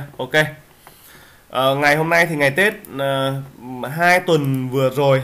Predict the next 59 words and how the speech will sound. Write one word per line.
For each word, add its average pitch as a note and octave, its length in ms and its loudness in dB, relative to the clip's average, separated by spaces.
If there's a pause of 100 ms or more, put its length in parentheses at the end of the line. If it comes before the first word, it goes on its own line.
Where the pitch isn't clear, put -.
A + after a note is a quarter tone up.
hai D#3 160 -2
tuần D3 220 -4
mà B2+ 100 -4
Hùng A#2+ 140 -6
làm A#2 160 0
bản G2 180 -2
tin D#3 220 -4
thì D3 140 -6
chúng A2+ 120 -10
ta C#3+ 200 2
đều B2 300 -2
không C#3 140 -8
phân D#3+ 120 -6
tích G3+ 160 -6
được A#2+ 120 -6
danh C#3 200 -2
mục, C#3 220 0
bởi G#2 140 -8
vì G2+ 140 -8
là G#2 100 -6
Hùng G#2 160 -10
Lê B2+ 140 -6
có A2+ 200 -6
những A#2+ 100 -14
cái D3 100 -14
việc C3+ 280 -6
nói A2+ 140 -8
chung D3 180 -8
là B2 80 -6
cũng C3+ 240 -14
gần B2 240 -6
Tết. G3+ 160 0 (720)
Đó, B2+ 280 0
thì C#3+ 120 -4
bây C3 120 -6
giờ C#3 200 2
chúng A2+ 120 -10
ta C#3+ 180 0
sẽ C#3+ 160 -8
điểm C3 260 -4
lại A#2 260 -2 (100)
qua D#3+ 280 2 (120)
nhanh E3 220 0 (160)
các D#3 100 -4
cái D3 120 -6
danh D3 220 -2
mục D3 200 -2
mà G#2 120 -14
chúng G2+ 80 -18
ta B2+ 220 -4
đang C3 320 -6 (120)
phân C3+ 160 -4
tích F3 240 -6
và A2+ 140 -8
chúng G2 100 -20
ta B2+ 140 -4
đang C3 200 -6
theo C3+ 180 -4
dõi. C#3+ 220 -4